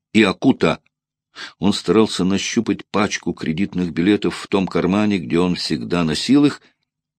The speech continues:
но их там не было. Сначала спокойно, потом, постепенно теряя самообладание, он обыскал все карманы. Потом встал на корточки и принялся шарить по полу.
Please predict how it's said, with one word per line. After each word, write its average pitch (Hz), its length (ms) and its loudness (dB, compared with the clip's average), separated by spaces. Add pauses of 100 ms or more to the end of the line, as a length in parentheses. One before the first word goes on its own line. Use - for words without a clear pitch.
(100)
но - 80 -10
их - 140 -6
там 69 160 -6
не 92 160 -2
было. - 260 -14 (880)
Сначала - 420 -4
спокойно, - 640 -10 (400)
потом, 113 480 4 (240)
постепенно 95 720 2
теряя 76 560 -2
самообладание, 87 960 -2
он 85 140 0
обыскал 95 480 -2
все - 340 -2
карманы. 60 640 -6 (580)
Потом 113 300 4
встал 107 400 0
на 87 120 0
корточки - 680 -2 (280)
и - 120 0
принялся 87 520 0
шарить 101 480 -2
по 147 160 6
полу. 135 320 -4